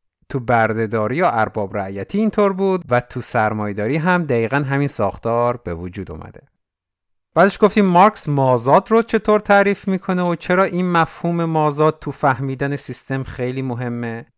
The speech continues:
دیدیم که حالا با دونستن مفهوم مازاد، تحلیل ساختار سیستم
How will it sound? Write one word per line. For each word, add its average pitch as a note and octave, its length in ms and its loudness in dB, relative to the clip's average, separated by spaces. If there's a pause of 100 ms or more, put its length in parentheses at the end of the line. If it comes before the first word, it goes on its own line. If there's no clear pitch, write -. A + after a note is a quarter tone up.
(340)
دیدیم F#3+ 340 0
که F#3+ 180 -4
حالا C3 360 2
با A#2 180 -2
دونستن A#2 600 -2
مفهوم A2+ 600 -2
مازاد، G#2 600 -2
تحلیل C3 560 -4
ساختار G2+ 760 -2
سیستم G2+ 600 -10